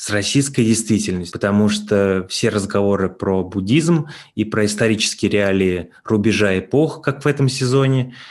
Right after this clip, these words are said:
а, они касаются сравнения с нашей действительностью. Сегодня у нас, э, середина сезона, пятый выпуск. И сегодня мы поговорим про,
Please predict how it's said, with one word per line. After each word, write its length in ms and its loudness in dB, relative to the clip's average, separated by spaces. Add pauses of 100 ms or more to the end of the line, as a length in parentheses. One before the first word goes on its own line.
(500)
а, 320 -4
они 240 4
касаются 1080 0 (240)
сравнения 760 2
с 240 -6
нашей 520 2
действительностью. 920 -4 (600)
Сегодня 440 2
у 60 6
нас, 560 0
э, 400 -2
середина 540 2
сезона, 640 2 (500)
пятый 380 2
выпуск. 500 0 (1500)
И 60 2
сегодня 520 2
мы 320 4
поговорим 800 0
про, 640 2